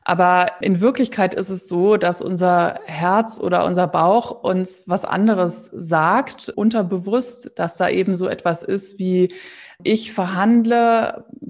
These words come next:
Preise oder Bedingungen, die der andere in mir sieht als Wert.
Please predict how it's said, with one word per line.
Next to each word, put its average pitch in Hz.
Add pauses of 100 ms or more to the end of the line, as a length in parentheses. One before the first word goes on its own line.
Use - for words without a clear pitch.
Preise 214
oder 185
Bedingungen, 202
die 196
der 185
andere 214
in 202
mir 202
sieht 170
als 160
Wert. 143